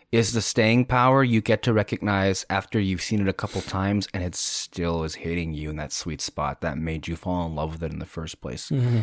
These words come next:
Speaker 1: It is, I mean, this debuted back in two thousand sixteen. Um, it just finished its run. But yeah, yeah.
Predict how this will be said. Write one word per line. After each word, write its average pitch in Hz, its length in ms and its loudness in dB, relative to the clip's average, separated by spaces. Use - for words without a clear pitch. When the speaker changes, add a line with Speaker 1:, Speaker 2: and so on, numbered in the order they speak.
Speaker 1:
It 117 120 4
is, 120 440 4
I 117 40 4
mean, 131 300 6
this 143 300 2
debuted 156 420 6
back 127 220 2
in 110 100 2
two 123 160 2
thousand 110 400 4
sixteen. 104 640 0
Um, 107 340 6
it 104 160 0
just 120 380 2
finished 113 440 4
its 101 220 -4
run. 95 480 4
But 117 140 6
yeah, 110 520 4
yeah. 92 480 2